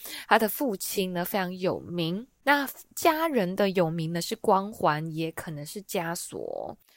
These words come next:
那周遭的人呢也会对她有各种的期待，因为你爸爸很有名啊，对不对？那也让她自己呢一直很想要成为跟爸爸一样很优秀、很有名的人。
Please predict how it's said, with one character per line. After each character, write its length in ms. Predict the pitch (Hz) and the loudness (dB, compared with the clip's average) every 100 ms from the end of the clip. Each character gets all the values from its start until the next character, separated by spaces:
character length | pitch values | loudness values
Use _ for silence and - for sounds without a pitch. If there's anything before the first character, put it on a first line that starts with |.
| _ - | _ -2
那 160 | 202 | 0
周 240 | 185 277 277 | 2 2 2
遭 260 | 294 269 269 | 4 2 2
的 180 | 196 | 0
人 260 | 165 156 151 | 0 -2 -4
呢 160 | 160 165 | -6 -2
也 140 | 160 | -2
会 180 | - 214 | 0 0
对 140 | 214 | 0
她 140 | - 190 | 0 -2
有 100 | 156 | 0
各 180 | 381 | 0
种 160 | 285 151 | 0 -2
的 80 | 147 | -6
期 320 | - - 147 | -8 -8 -2
待， 240 | - 165 | 0 0
因 100 | 165 | 0
为 220 | 202 190 170 | -4 -4 -4
你 140 | 170 | -2
爸 120 | 392 | 0
爸 120 | 370 | 0
很 160 | 214 240 | -2 -2
有 160 | 294 165 | -4 -2
名 280 | 156 156 | -4 -4
啊， 280 | 185 180 175 | -4 -2 -4
对 100 | 196 | -6
不 80 | 170 | -2
对？ 260 | 180 156 - _ _ _ | 0 0 -4 _ _ _
那 100 | - | -2
也 140 | 330 185 | 0 0
让 140 | 269 | -2
她 120 | 254 | -6
自 160 | 240 277 | -6 -6
己 220 | - 175 | -6 -8
呢 220 | 160 160 | -6 -6
一 80 | 160 | -6
直 160 | 208 220 | -4 -6
很 100 | 180 | -4
想 180 | 190 160 | -4 -4
要 80 | |
成 280 | 185 - 165 | -6 -8 -6
为 120 | 165 | -4
跟 240 | 170 185 208 | -2 -4 2
爸 140 | 370 | 2
爸 140 | - 143 | 2 -4
一 140 | 151 | 0
样 180 | 247 - _ _ _ _ | 2 2 _ _ _ _
很 240 | - 165 | -4 -2
优 200 | 170 180 | 0 0
秀、 280 | 202 - 165 | 0 2 2
很 260 | - 175 208 | 0 -6 -4
有 160 | 185 | -6
名 220 | 95 165 | -6 -6
的 100 | 196 | -4
人。 300 | 143 80 87 | 0 -2 -2